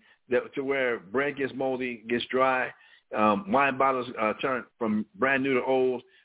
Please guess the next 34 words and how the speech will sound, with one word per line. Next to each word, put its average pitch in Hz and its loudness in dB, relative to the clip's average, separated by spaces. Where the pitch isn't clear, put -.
brand 147 2
new 143 -4
garments 135 -4
get, 107 -6
get 101 -6
just 110 -6
all 117 -2
dusty 127 -4
and, 101 -10
and, 101 -10
and 98 -10
dirty 120 -2
and 104 -4
rent. 127 0
That, 123 0
no, 165 0
they 165 -2
were 151 2
three 170 -2
days 160 0
away. 143 -2
Now, 147 2
their 143 2
cities 202 -2
were 135 -2
Gibeon 151 -4
and, 117 0
uh, 110 4
Shepherah 113 -2
and 110 -2
Miroth 113 -2
and 117 -2
Kirjath 139 -2
Jearim. 113 -6